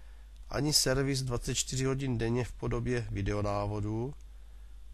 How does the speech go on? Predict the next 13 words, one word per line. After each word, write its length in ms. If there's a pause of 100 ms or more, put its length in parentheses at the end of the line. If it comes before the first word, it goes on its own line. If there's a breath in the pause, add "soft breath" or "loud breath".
(140)
Přitom 340
nemusíte 500
nikam 300
chodit 500 (380)
a 100
cestovat. 560 (1080 soft breath)
Zkrátka 580
balíček 580
Můj 140
nástroj 420
na 120
peníze 420
Start 460